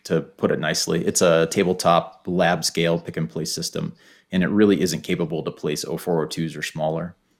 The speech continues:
And so initially we designed this test board with oh four, oh twos and oh two, oh ones, and we, we had good intentions of using smaller components, which seemed to be more susceptible to this defect because of placement error potential.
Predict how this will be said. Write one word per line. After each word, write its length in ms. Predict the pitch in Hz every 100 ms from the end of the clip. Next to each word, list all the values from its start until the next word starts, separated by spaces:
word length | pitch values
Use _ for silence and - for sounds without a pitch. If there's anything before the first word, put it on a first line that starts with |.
| _
And 120 | 92 92
so 160 | 101
initially 420 | 92 131 - 117
we 140 | 95 92
designed 360 | 90 98 101
this 120 | 90 -
test 280 | 101 -
board 340 | 95 90 85 82 _ _ _ _
with 200 | 92 90 -
oh 120 | 110
four, 220 | 107 101
oh 40 | 90
twos 460 | - 92 95 90
and 100 | 85
oh 80 | 87
two, 220 | 90 101
oh 40 | 87
ones, 460 | 85 82 82 85
and 160 | 69 82
we, 240 | 85 85 - -
we 120 | 92
had 160 | 87
good 140 | 127 110
intentions 500 | 95 117 107 87 85
of 140 | 78
using 260 | 90 95 87
smaller 320 | - 90 82
components, 580 | - 78 98 80 78 -
which 220 | 85 -
seemed 160 | 123 104
to 60 |
be 100 | 98
more 200 | 90 92
susceptible 720 | 85 82 - 123 - 87 85 82
to 140 | -
this 200 | 76 -
defect 680 | - 85 - 80 80 - - _
because 300 | 95 - 110
of 120 | 90
placement 360 | - 101 82 69
error 280 | 57 - -
potential. 500 | - 82 76 - -